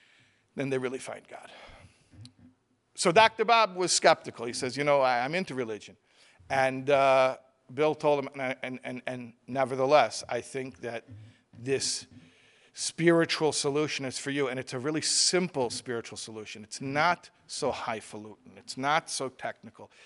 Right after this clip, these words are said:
It's simple stuff. It's simple stuff. It's like honesty and humility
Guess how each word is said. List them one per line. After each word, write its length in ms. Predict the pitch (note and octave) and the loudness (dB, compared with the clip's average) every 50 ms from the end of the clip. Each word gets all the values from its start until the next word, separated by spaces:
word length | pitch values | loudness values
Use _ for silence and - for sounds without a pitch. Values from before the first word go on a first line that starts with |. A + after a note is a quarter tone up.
| - - - | -20 -20 -18
It's 180 | - A#2+ - - | -16 -10 -8 -6
simple 580 | - - - - F#3+ F#3 F3+ - - - D3+ | -4 -2 -2 0 0 0 -2 -2 -6 -6 -6
stuff. 680 | B2 - - - - F3 D#3+ C#3 F#2 - - - - - - | -6 -6 -8 0 6 6 8 6 6 0 -10 -16 -18 -14 -12
It's 160 | C#3 - - | -10 -6 -4
simple 400 | - - - F3 E3+ E3 - D#3 | -4 -4 -2 -4 -4 -4 -4 -8
stuff. 320 | C#3 - - D#3+ C3+ - - | -6 0 2 2 2 0 -2
It's 160 | A#2 - - | -8 -4 0
like 280 | C#3 B2+ A#2+ - - _ _ _ _ _ _ _ _ _ _ _ _ _ _ _ _ _ - | 0 0 0 -2 -10 _ _ _ _ _ _ _ _ _ _ _ _ _ _ _ _ _ 2
honesty 920 | D3 D#3 D#3 D#3+ D#3+ C#3 - - - - A2+ G2 F#2+ F#2 F2 - - _ - | 4 4 4 4 4 0 -4 -6 -8 -8 -12 -12 -12 -16 -20 -20 -20 _ -16
and 200 | - B2 A#2+ - | -14 -14 -14 -14
humility 1080 | - C#3+ C3+ C3+ C3+ D3 D3+ D#3 D3+ C3+ G#2+ - B2+ A2 G2+ G2 F#2+ F#2+ F#2 F#2 - | -14 -12 -8 -4 2 2 4 4 4 2 0 -2 -8 -6 -6 -8 -10 -14 -18 -20 -20